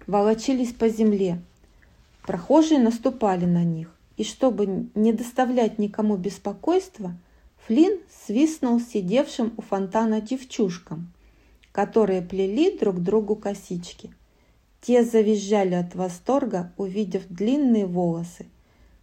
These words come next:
быстро заплели густые локоны Рапунцель в толстенную косу и украсили причёску живыми цветами. Увидев, как засияли глаза его спутницы,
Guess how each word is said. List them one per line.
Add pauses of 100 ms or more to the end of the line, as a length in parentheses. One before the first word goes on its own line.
быстро
заплели (340)
густые
локоны
Рапунцель (560)
в
толстенную
косу (280)
и
украсили
причёску
живыми
цветами. (1200)
Увидев,
как
засияли
глаза
его
спутницы,